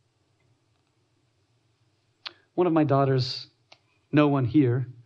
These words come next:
I have other daughters. She said, "Dad, I got so many problems in my life. I mean, so many. Like, where do I even start?"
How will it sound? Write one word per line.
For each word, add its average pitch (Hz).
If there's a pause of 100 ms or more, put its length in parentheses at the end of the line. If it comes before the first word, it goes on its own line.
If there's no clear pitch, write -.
(460)
I -
have 127
other 117
daughters. 113 (1500)
She -
said, 175
"Dad, 196 (600)
I 202
got 196
so 240
many 214
problems 196
in 156
my 156
life. 185
I 208
mean, 208
so 240
many. 214 (540)
Like, 220 (1160)
where 277
do 277
I 294
even 294
start?" 254